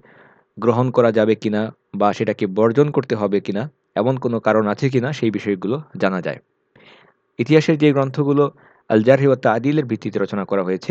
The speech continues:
সেখানে সহিহ থেকে দুর্বল, সত্য থেকে মিথ্যা এই বর্ণনাগুলোকে পৃথক করা হয়েছে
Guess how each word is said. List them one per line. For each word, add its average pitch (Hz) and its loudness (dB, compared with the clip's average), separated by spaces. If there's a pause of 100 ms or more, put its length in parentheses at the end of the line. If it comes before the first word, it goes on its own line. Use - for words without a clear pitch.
সেখানে 131 0 (300)
সহিহ 123 -2
থেকে 117 0
দুর্বল, 107 0 (720)
সত্য - -2 (120)
থেকে 110 -6
মিথ্যা 107 -4 (120)
এই 113 4
বর্ণনাগুলোকে 107 -2 (380)
পৃথক 123 -2
করা 101 0
হয়েছে 87 -6